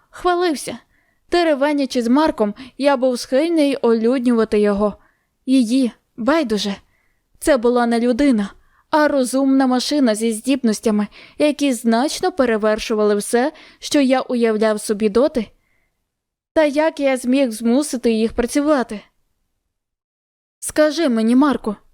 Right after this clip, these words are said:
ти мені допоможеш? Чим тільки зможу. Я знову надпив вино і відчув,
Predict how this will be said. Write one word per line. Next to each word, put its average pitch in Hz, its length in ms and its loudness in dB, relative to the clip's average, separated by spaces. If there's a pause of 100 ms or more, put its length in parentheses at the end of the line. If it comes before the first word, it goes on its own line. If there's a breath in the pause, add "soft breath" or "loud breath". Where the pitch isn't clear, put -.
(120)
ти 285 140 4
мені 262 280 2
допоможеш? 254 800 -2 (1400)
Чим 285 380 0
тільки 247 400 -2
зможу. 208 500 0 (920)
Я 294 240 2
знову 269 360 0
надпив 233 440 0
вино 226 340 0
і 294 120 0
відчув, 285 420 0